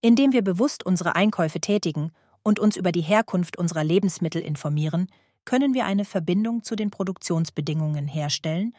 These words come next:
und unsere Konsumgewohnheiten entsprechend anpassen. Der Klimawandel führt zu veränderten Wetterbedingungen und Herausforderungen für die Landwirtschaft. Durch die Unterstützung regionaler und saisonaler Produkte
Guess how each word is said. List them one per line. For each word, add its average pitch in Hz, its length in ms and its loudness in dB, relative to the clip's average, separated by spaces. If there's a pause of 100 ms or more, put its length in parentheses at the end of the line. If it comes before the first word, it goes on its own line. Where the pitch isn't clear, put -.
(300)
und 285 260 -2
unsere 208 360 0
Konsumgewohnheiten 160 1080 -2
entsprechend - 640 -4
anpassen. 131 600 -6 (880)
Der 160 80 -4
Klimawandel 208 800 4
führt 160 300 -6
zu 160 100 -4
veränderten 226 720 0
Wetterbedingungen 214 960 0
und 226 200 -6
Herausforderungen 160 1000 0
für 151 140 -10
die 170 120 -4
Landwirtschaft. 156 840 -6 (760)
Durch 240 200 2
die 254 100 0
Unterstützung 220 880 0
regionaler 202 720 2
und 190 120 0
saisonaler 202 600 0
Produkte 202 640 0